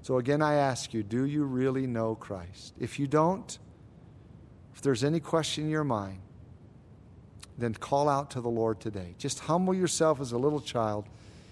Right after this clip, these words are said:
Say, "Lord Jesus, I, I really want to know you. Not just know about you, I want to know you.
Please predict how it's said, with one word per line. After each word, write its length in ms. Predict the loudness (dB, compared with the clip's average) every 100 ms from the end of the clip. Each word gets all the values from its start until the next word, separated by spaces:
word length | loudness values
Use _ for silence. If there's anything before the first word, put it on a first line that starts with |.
| -18
Say, 240 | -6 0 0
"Lord 320 | 2 2 2
Jesus, 500 | 0 -2 -2 -4 -4
I, 200 | -2 -2 -2
I 120 | -2 -2
really 480 | 0 2 4 4
want 320 | 2 0 -2 -4
to 100 | -2
know 280 | -2 -2
you. 240 | -4 -6 -10 -16 -4
Not 200 | -2 0
just 260 | 0 0 4
know 220 | 6 6
about 400 | 4 2 0 -2
you, 180 | -2 0
I 120 | 0
want 360 | 0 -2 -2
to 120 | -4 -2
know 260 | 0 0
you. 240 | -2 -6